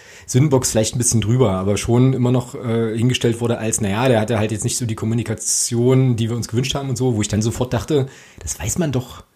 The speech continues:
Das weißt du doch. Also du weißt doch, wenn du diesen Trainer holst und der stand ja nun frühzeitig fest,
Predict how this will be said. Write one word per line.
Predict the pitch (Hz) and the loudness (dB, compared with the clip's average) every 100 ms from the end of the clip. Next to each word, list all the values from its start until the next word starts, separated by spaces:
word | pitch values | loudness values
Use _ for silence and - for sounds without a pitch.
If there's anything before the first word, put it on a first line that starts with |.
| _ - | _ -8
Das | - - | -2 0
weißt | 160 - | 2 2
du | 175 | 2
doch. | 165 - | -2 -4
Also | 107 107 | -2 0
du | 113 | 0
weißt | 160 196 | 2 2
doch, | 143 | 2
wenn | |
du | 151 | 0
diesen | 120 117 | 0 0
Trainer | 127 143 107 | 0 0 2
holst | 180 233 | 2 2
und | 127 | -2
der | 120 | -2
stand | 131 | 0
ja | 123 | 0
nun | 131 | 0
frühzeitig | - 147 - 117 - | -2 -4 -4 -6 -2
fest, | 180 208 - | 0 -2 -6